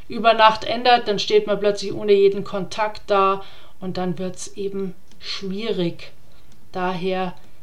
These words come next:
pflegen Sie Ihr Netzwerk. Und wenn der Mentor alleine da nicht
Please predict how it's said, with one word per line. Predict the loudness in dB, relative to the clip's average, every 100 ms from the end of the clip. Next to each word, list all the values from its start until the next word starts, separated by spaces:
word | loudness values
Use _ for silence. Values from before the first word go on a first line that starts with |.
| -8
pflegen | -8 -2 2 4 2 -4
Sie | 0 2 4 2 -4 -8 -8
Ihr | -2 0 0 -2 -6 -6
Netzwerk. | -2 0 0 -2 -4 -4 -4 -4 -6 -8 -10 -10 -10 -10 -8 -8 -8 -8 -10 -10 -8 -8 -8 -10 -10 -10 -10 -10 -10 -4
Und | 2 2 2 -2 0
wenn | 0 2 2 0 -2 -8 -8 -8 -2
der | 4 4
Mentor | 6 6 4 2 6 10 12 10 6 -2 -8 -10 -10 -10 -8 -8 -8 -4
alleine | 0 4 6 4 4 2
da | 4 6
nicht | 4 2 -2 -8 -8